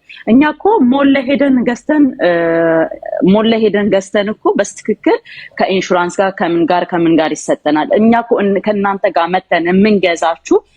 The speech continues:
እናንተ ሰፖርት ለማድረግ። አንድ ሰው ሰው ሀገር ላይ ሲሄድ የሰው ቤት ሰራተኛ መሆን ስላለበት ብቻ ሳይሆን ለካ በሰው ሀገርም ትንሽዬ ነገር ተከፍቶ ተሰርቶ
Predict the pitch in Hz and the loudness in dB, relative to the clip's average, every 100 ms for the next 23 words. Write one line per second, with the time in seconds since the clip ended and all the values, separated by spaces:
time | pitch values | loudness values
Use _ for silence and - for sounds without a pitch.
0 | _ - 220 226 247 311 320 196 160 - | _ -2 0 2 0 0 -2 -2 -4 -2
1 | 180 - 127 135 139 - 156 156 - - | -2 -2 -2 -2 -2 0 0 -2 -6 -14
2 | - - 240 302 330 - 294 349 392 _ | -8 -2 0 2 0 0 0 0 -2 _
3 | _ - 202 247 247 226 208 208 208 220 | _ -8 -4 -2 0 0 0 0 0 0
4 | 220 254 311 240 208 196 233 220 226 - | 0 2 2 2 0 2 0 0 -2 -2
5 | 202 196 190 202 190 185 190 196 175 - | -2 -2 -2 -4 -2 0 0 0 0 -6
6 | _ - - 208 220 208 170 185 180 214 | _ -8 -2 0 0 -2 -2 -2 -4 -4
7 | 185 180 208 233 349 - - 180 190 - | -4 -2 0 0 -2 -6 -6 -4 -4 -2
8 | 277 202 220 208 196 180 196 202 302 - | -2 -2 -2 -2 -2 -2 0 0 0 -2
9 | _ _ 381 466 285 220 220 190 175 170 | _ _ -2 0 0 0 0 2 0 -2
10 | 190 185 170 - 175 190 240 233 | -4 -6 -6 -4 -2 -2 -2 0